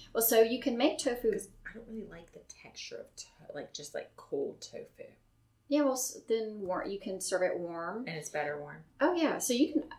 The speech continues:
Speaker 1: make anything with tofu. Um, so I make,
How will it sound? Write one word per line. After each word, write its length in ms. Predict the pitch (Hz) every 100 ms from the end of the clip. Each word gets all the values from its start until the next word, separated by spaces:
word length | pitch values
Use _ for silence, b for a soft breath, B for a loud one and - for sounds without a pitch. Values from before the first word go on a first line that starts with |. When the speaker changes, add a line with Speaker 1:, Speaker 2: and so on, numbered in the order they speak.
| -
Speaker 1:
make 440 | 214 214 - - _ -
anything 480 | 240 269 254 180 165
with 120 | 160 -
tofu. 300 | 160 - - - - - -
Um, 520 | 190 185 175 170 170 - - b -
so 200 | - -
I 120 | 208
make, 580 | 277 226 185 185 -